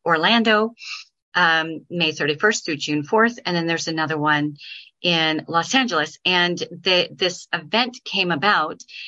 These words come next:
um, because Celeste actually deals with a chronic,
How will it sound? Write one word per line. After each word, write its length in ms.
um, 500
because 960
Celeste 540
actually 720
deals 460
with 200
a 60
chronic, 480